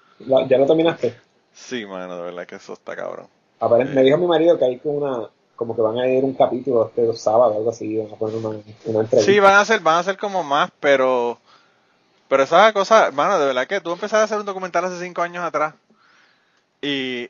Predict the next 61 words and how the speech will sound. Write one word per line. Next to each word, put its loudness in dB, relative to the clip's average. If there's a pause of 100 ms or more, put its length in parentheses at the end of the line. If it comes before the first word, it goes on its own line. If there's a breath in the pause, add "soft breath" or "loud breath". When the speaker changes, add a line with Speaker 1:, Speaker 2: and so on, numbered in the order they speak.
Speaker 2:
y -10
no -4
darte -4
cuenta -4
de -2
que -8
todo -8
este -10
crical -4
<laughs> -2
va 6
a 6
ocurrir, -4
esto -8
es -8
como -6
que -4
haberse -2
ganado 0
la 0
lotería -4
uno, -8
<laughs> -14
¿verdad? -8 (720 loud breath)
Speaker 1:
Claro. 0
Speaker 2:
Y, 4
y 2
después 4
que 0
cuando -2
salga 0
el 0
jodido 2
documental, 0
una -2
pandemia 0
que 0
tiene -4
que -4
estar -4
todo -2
el -2
mundo -4
estoqueado -2
en -2
la 2
casa 2
y -2
viéndolo, -2
o -4
sea, 4
eso -2
es -6
como 0
que -6 (440 soft breath)
este 0
tipo -4
tiene -2
que -2
ser -4
millonario, -6